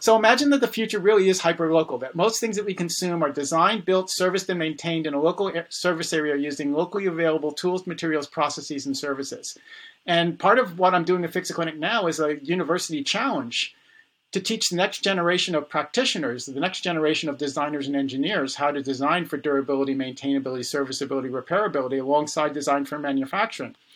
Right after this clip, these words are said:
Suppose, so suppose we have a design challenge to pick some non-threatening thing to the manufacturers, a toaster oven or a stick blender or something, and say,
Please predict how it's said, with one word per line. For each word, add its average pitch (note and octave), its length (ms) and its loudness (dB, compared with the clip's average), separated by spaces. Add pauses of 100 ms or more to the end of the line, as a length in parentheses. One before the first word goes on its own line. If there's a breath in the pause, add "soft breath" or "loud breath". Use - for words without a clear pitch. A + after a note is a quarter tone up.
(360 soft breath)
Suppose, F3 500 2
so F3 100 0
suppose F3 380 0
we A#3+ 40 6
have A#3 80 4
a A3 40 4
design F3+ 440 4
challenge D#3 600 0
to D#3+ 80 -2
pick A#3 340 -4
some A#3+ 540 4 (340 loud breath)
non-threatening F#3+ 880 0
thing E3 300 -2
to D#3 160 0
the C#3 160 -2
manufacturers, C3 680 -4
a A#2+ 60 -12 (100)
toaster D#3+ 540 -2
oven A2+ 300 -8
or G#2+ 160 -12
a A2+ 100 -16 (280)
stick - 420 -4
blender C3 400 -6
or A#2 40 -8
something, D#3 360 -6
and A#2+ 100 -12
say, C3+ 240 -6